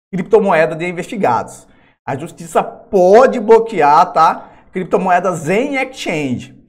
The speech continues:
Embora o mercado de criptomoedas ainda não é regulado no Brasil,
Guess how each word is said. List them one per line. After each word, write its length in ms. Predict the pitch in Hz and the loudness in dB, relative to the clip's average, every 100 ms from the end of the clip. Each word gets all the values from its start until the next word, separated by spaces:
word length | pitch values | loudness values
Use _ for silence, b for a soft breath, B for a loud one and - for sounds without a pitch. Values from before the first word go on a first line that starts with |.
| _ _ 180 | _ _ -8
Embora 400 | 185 160 214 254 | -2 2 4 2
o 40 | |
mercado 260 | 233 214 185 | 0 0 -2
de 40 | |
criptomoedas 680 | 202 165 170 165 156 151 147 | -6 -6 -2 0 0 -2 -2
ainda 380 | 185 180 208 226 | -4 -4 -2 -2
não 100 | 196 | 0
é 60 | |
regulado 400 | 175 156 151 143 | -2 0 2 2
no 80 | 135 | 0
Brasil, 540 | 127 123 143 185 139 | -2 -4 -4 -6 -6